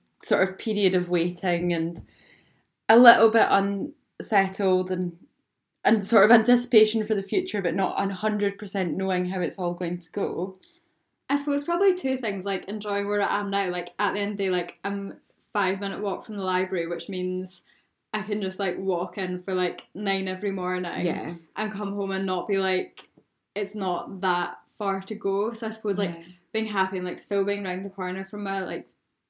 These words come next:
Speaker 2: well, one of them's already gone.
Speaker 1: Mm-hmm.
Speaker 2: Uh, one of them has left already, is probably listening.
Speaker 1: One of your best
Speaker 2: Um,
Speaker 1: friends. <laughs>
Speaker 2: but yeah,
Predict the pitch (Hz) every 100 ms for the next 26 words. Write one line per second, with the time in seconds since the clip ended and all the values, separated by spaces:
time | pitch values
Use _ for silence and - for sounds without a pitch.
0 | _ - 175 160 180 180 170 165 175 180
1 | 165 170 170 165 175 185 180 _ 196 196
2 | 185 170 208 220 220 - 214 214 202 196
3 | 185 202 196 202 208 233 220 208 208 208
4 | 202 202 240 208 202 202 202 - 208 214
5 | 247 220 214 214 185 185 240 196 190 214
6 | 214 262 247 - 262 262 196 180